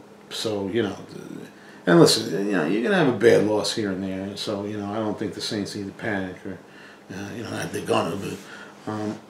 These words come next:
<clears throat> they'll, they'll get the win against Tampa Bay, I think, 'cause, you know, you, you can always count on Tampa Bay being sloppy, um, and, and they're not really in the hunt. So, um, New Orleans will bounce back this week. Um, you get the Jets at Washington. Uh, who cares? Um, the, the,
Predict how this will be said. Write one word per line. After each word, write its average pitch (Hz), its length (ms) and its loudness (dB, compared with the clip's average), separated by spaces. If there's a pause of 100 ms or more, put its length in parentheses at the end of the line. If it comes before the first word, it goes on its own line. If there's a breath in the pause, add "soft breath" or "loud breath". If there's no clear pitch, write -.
(140)
<clears throat> 247 480 12
they'll, 165 180 12
they'll 156 180 12
get 143 160 10
the 117 80 8
win 104 260 6
against 98 360 2
Tampa 98 280 0
Bay, 90 280 0
I 85 40 -2
think, 90 300 -4
'cause, 90 220 -6 (400 loud breath)
you 98 100 0
know, 95 60 -2
you, 117 220 4
you 117 260 4
can 143 120 6
always 120 200 6
count 107 240 6
on 90 120 2
Tampa 92 300 -4
Bay 98 140 -4
being 87 300 -6
sloppy, 92 500 -10 (500 loud breath)
um, 98 520 -4
and, 113 160 -4
and 110 160 -4
they're 107 100 -2
not 98 180 2
really 101 220 -2
in 98 80 -4
the 87 60 -8
hunt. 95 320 -10
So, 92 360 -4
um, 98 480 -6
New 113 120 2
Orleans 110 220 4
will 92 100 -4
bounce 92 260 -6
back 90 320 -10
this - 220 -8
week. 90 160 -6 (640 loud breath)
Um, 120 540 2 (200)
you 113 100 -12
get 143 180 2
the 120 80 2
Jets 110 360 6
at 98 140 0
Washington. 107 840 6
Uh, 104 360 -2
who 156 180 6
cares? 107 720 8
Um, 98 880 0
the, 98 80 -4
the, 117 500 -6